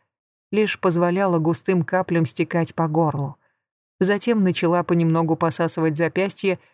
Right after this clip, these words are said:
и, наконец, открыла глаза.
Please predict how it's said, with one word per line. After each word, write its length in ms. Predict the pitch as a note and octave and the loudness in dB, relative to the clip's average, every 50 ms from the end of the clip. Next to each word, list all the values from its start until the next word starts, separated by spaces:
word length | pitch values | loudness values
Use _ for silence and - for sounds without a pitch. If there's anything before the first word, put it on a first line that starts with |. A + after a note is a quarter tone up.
| _ _ _ _ _ _ - | _ _ _ _ _ _ 0
и, 120 | F#3+ F#3+ | 2 4
наконец, 880 | F#3 E3+ D#3+ D#3 - D#3+ D3+ D3+ D3+ D#3 F3+ G#3 - - - - - _ _ _ _ _ _ _ _ | 4 4 2 0 0 -2 0 0 0 0 0 -2 -4 -6 -8 -8 -12 _ _ _ _ _ _ _ _
открыла 600 | F#3+ F#3 F3+ - - - E3+ E3 E3+ F3 F3 E3+ | 0 0 0 -2 -4 0 2 2 2 2 2 0
глаза. 600 | E3 D3+ E3 D#3+ D#3+ D3+ C#3+ D3+ C#3+ B2+ - | 2 2 2 2 2 2 0 0 -2 -2 -6